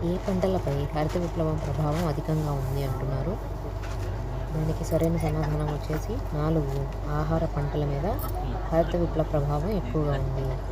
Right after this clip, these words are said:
ఉత్పాదక మూలధనం అంటే ఏంటి అంటున్నారు. దానికి సరైన సమాధానం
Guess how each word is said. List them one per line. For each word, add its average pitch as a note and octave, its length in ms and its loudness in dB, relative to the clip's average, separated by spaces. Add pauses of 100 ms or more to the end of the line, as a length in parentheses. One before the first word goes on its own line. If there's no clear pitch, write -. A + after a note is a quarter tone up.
(460)
ఉత్పాదక G#3 520 4
మూలధనం D#3+ 840 4
అంటే D3+ 220 4
ఏంటి D#3 460 2
అంటున్నారు. C#3+ 540 2 (1120)
దానికి D#3 280 2
సరైన D#3+ 340 2
సమాధానం D3+ 680 0